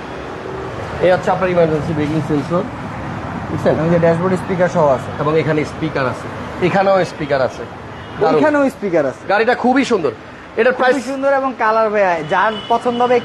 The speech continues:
Speaker 2: কালারের কারণে
Speaker 1: ভাইয়া,
Speaker 2: নিতে হবে।
Speaker 1: তেইশ লক্ষ কত বললেন?
Speaker 2: তেইশ লক্ষ টাকা। Just
Speaker 1: আচ্ছা,
Speaker 2: only
Speaker 1: তেইশ লাখ
Speaker 2: টাকা।
Speaker 1: টাকা হচ্ছে আস্কিং প্রাইস। লোন সুবিধা আছে রাফি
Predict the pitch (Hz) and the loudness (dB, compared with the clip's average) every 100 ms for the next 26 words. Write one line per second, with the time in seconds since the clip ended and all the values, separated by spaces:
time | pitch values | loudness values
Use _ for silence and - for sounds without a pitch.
0 | 226 214 226 226 233 233 214 240 220 240 | 2 2 4 2 2 2 4 4 4 4
1 | 233 269 269 269 285 277 269 285 285 320 | 2 2 0 2 2 2 2 2 2 2
2 | 427 - 233 240 254 247 226 170 135 139 | 0 -4 -4 -4 -4 -2 -2 -2 -4 -4
3 | 208 233 - 240 247 269 277 214 285 180 | 0 2 2 0 2 4 4 2 0 2
4 | 285 269 254 262 277 226 - 254 240 262 | 2 2 0 2 2 2 0 -6 0 0
5 | - 220 247 247 269 262 269 247 285 214 | 0 2 2 0 -4 2 2 2 2 2
6 | 208 202 | 2 2